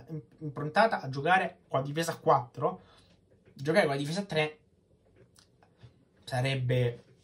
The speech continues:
folle. Poi, cioè, lui predi-, predilige il tre quattro due uno. Cioè,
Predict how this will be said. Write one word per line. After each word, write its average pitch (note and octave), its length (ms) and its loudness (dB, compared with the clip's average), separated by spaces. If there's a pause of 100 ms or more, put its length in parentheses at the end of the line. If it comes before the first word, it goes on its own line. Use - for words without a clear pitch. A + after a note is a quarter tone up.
(120)
folle. B2+ 580 4 (920)
Poi, D#3 520 4
cioè, - 180 -10 (120)
lui E3+ 200 0
predi-, C3+ 300 -4
predilige C#3+ 400 -6
il B2+ 100 -4
tre D3+ 200 -2
quattro C#3+ 1500 0 (360)
due D3 300 4
uno. C3 520 6 (1900)
Cioè, - 280 -4